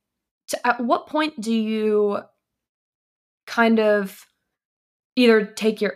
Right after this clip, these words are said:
take accountability yourself if you've been, you know, kind of a crappier friend lately, which is fine.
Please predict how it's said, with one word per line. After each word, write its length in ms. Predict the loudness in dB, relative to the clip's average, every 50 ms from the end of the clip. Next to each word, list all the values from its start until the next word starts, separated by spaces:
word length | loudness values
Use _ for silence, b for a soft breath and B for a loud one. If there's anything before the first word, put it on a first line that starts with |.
| -8
take 200 | -4 -2 -2 0
accountability 680 | 0 -2 -2 -2 -2 -2 0 0 0 2 2 2 0 -2
yourself 540 | -4 -6 -6 -2 0 0 0 0 -2 -4
if 160 | -8 -10 -6 -4
you've 160 | -4 -4 -2
been, 320 | -4 -4 -4 -6 -8 -6
you 80 | -4 -4
know, 140 | -4 -4 -4
kind 180 | -4 -4 -2
of 60 | -4
a 40 | -6
crappier 440 | -4 -2 -2 0 0 -2 -4 -6 -4
friend 240 | -2 -2 0 0 0
lately, 340 | -2 -2 -2 -2 -2 -2 -2
which 160 | -2 -2 -4
is 100 | -6 -2
fine. 460 | 0 0 0 0 0 -2 -6 -8 -10